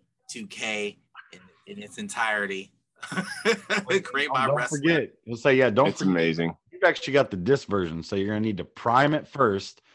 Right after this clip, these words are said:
Speaker 2: put a little <laughs> gas in there, crank the wheel. I'm telling you, man, go digital. <laughs> It's so
Speaker 1: Um,
Speaker 2: much better.
Speaker 1: Oh, I'm trying my old traditional ways. I wanna stick to physical, but yeah, I gotta,
Speaker 2: <laughs>
Speaker 1: I gotta go digital.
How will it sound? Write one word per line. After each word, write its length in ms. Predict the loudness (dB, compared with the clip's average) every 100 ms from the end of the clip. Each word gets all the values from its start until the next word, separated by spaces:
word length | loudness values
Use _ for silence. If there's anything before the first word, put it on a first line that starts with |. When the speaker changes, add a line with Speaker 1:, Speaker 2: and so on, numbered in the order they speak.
| _ -2
Speaker 2:
put 160 | 2
a 40 | 4
little 140 | 4
<laughs> 80 | 4
gas 320 | 4 4 4
in 60 | -2
there, 140 | -2
crank 360 | 0 2 2 4
the 80 | 4
wheel. 640 | 6 8 8 6 2 -6 _ _ _ _ _ -6
I'm 120 | -4 2
telling 320 | 6 8 8
you, 100 | 6
man, 220 | 4 6
go 140 | 6 8
digital. 640 | 8 10 10 8 4 0 _ _ _ _ _ _ _ _ _ -20
<laughs> 60 | -20 -20 -20 -14 -8
It's 200 | -8 -8
so 160 | -4 2
Speaker 1:
Um, 360 | 4 4 4
Speaker 2:
much 200 | 4 4 0
better. 420 | 2 2 -2 -10 _ -20 _ -8
Speaker 1:
Oh, 200 | -4 -2
I'm 180 | -4 -4
trying 580 | -2 0 2 0 -2 -4
my 160 | -4 -4
old 240 | -6 -6
traditional 600 | -8 -10 -10 -10 -10 -8
ways. 420 | -4 -4 -6 -10 -12
I 60 |
wanna 220 | -8 -8 -10
stick 300 | -8 -10 -10
to 100 | -20
physical, 640 | -4 -4 -4 -8 -12 -12
but 200 | -12 -10
yeah, 400 | -10 -8 -8 -8 -8
I 60 | -8
gotta, 280 | -6 -8 -8
Speaker 2:
<laughs> 180 | -12 -12
Speaker 1:
I 40 | -12
gotta 180 | -10
go 220 | -8 -8 -6
digital. 460 | -8 -8 -12 -20